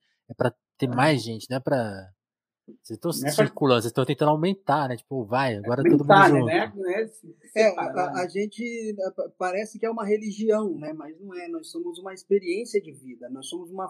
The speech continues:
Speaker 2: filosofia de vida, né? Então, é, inclusive, é isso, né? A gente até falando, de-, usando essa palavra, né? A gente tá ali pra religar as pessoas, fazer com que elas se conectem, é, reconecta-, se reco-,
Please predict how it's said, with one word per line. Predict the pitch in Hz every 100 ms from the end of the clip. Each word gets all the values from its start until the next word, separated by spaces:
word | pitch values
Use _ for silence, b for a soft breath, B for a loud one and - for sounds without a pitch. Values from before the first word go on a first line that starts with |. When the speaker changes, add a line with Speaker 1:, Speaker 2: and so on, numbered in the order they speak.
| -
Speaker 2:
filosofia | 269 285 233 208 - - 165
de | 143
vida, | 139 - 120 120
né? | 127 160 _ _ _ _ _ 139
Então, | 135 175 220 180 165
é, | 151 151 151 147
inclusive, | 151 151 175 147 175 185 240 226 185 -
é | 170
isso, | 175 151 147 143
né? | 143
A | 135
gente | 147 - 147 -
até | 147 151 196
falando, | - 190 180 165 160 147
de-, | 147 160 - -
usando | 143 165 170
essa | 160
palavra, | 160 156 139 143 143 131
né? | 143 139 131
A | 131
gente | 147 147
tá | -
ali | 160 185
pra | 208 220 214 185
religar | 151 226 226 175 180
as | -
pessoas, | 147 - - 123 - _ _ _ _ -
fazer | 143 165 196
com | 214
que | 208
elas | 220 214
se | 220
conectem, | 208 190 196 - 226 - _ - 180
é, | 165 160 143 - _ 170 156
reconecta-, | 165 180 170 214 - - 226 220 214 -
se | - 147
reco-, | 180 202